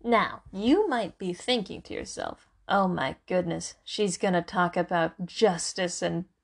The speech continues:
heaven knows what else in this podcast. And I will a little bit, but philosophy,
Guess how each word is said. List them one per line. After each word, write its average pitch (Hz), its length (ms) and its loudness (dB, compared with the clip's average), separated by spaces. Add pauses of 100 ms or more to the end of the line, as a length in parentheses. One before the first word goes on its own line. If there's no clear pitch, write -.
(340)
heaven 185 560 2
knows 180 360 4
what 175 260 4
else 170 320 4
in 180 160 2
this 170 160 2
podcast. - 800 -8 (500)
And 311 400 4 (460)
I 359 140 8
will 220 280 6
a - 20 4
little 175 260 2
bit, - 240 -8 (360)
but 226 160 0
philosophy, 254 840 0